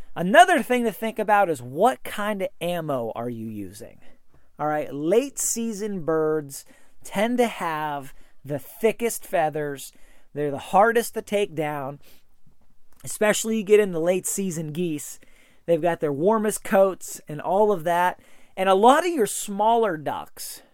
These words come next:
they're gone. They're not there anymore, unless you're, you know, hunting in the deep south.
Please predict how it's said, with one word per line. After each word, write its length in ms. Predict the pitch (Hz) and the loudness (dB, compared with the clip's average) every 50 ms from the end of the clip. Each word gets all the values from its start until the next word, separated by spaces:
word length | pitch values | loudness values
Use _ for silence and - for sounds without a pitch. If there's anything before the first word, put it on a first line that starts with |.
| - - | -6 -2
they're 140 | 190 220 214 | 0 0 0
gone. 340 | 170 180 160 156 131 - - - - - - - | 0 -2 -2 -2 -4 -8 -12 -16 -18 -18 -10 0
They're 160 | - 202 262 320 | 2 2 4 4
not 240 | 320 285 196 160 | 2 0 0 -2
there 240 | 147 165 170 165 151 | -2 -2 -2 -2 -2
anymore, 460 | 139 131 123 120 110 - - - - - - - | -6 -8 -12 -12 -14 -14 -14 -16 -16 -18 -16 -14
unless 300 | 160 175 208 226 - - | -6 -4 -2 -2 -2 -2
you're, 340 | 240 220 196 180 165 147 - - - - | -2 0 0 0 -2 -6 -10 -12 -12 -10
you 160 | - 165 160 | -8 -6 -6
know, 300 | 147 135 117 95 - - - - - - | -6 -6 -6 -8 -12 -16 -20 -20 -20 -12
hunting 280 | - - 190 185 175 165 | -6 -6 -6 -4 -4 -6
in 140 | 160 151 143 | -8 -8 -10
the 60 | 139 | -8
deep 280 | 127 139 160 151 - - | -6 -4 -4 -4 -6 -6
south. 420 | - 160 135 107 - - - - | -8 -8 -8 -8 -10 -12 -14 -16